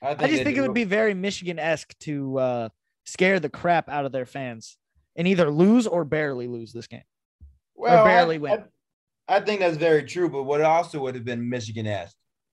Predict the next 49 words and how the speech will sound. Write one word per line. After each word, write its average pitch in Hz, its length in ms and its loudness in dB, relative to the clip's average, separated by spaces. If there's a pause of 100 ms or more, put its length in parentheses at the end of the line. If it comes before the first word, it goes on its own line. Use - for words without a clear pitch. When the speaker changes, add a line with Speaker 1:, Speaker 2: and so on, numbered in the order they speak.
(180)
Speaker 1:
to 139 80 -6
get 156 300 -2
this 147 220 -4
such 151 240 -2
high 143 240 -2
ranking 131 420 -8
and 127 100 -20
go 127 260 0
in 123 140 -6
and 120 120 -6
lay 120 140 0
an 117 160 -6
egg 120 200 -8
in 117 80 -20
Ann 117 140 -18
Arbor 113 340 -4
and 110 120 -4
lose 117 500 -8 (340)
by 120 160 2
fifteen 117 520 -8
to 113 180 -6
Ohio 101 260 -6
State. 123 460 -10
Speaker 2:
Very 240 260 4
true. 302 240 -2
This 196 240 -4
might 220 280 -2
not 220 220 -2
be 233 120 -6
a 226 60 -4
Michigan 208 380 -10
team 214 240 -8
we 185 140 0
are 196 80 2
used 180 240 -6
to 131 60 -18
seeing. 160 220 -18 (540)
Speaker 1:
I 151 140 4
just 170 260 -4
think 170 260 0
the 151 100 0
way 156 200 4
their 151 140 2
defense 131 460 -8
is 151 80 -10
playing 160 480 -6 (1300)
is 147 180 0
going 143 300 -2
to, 131 280 0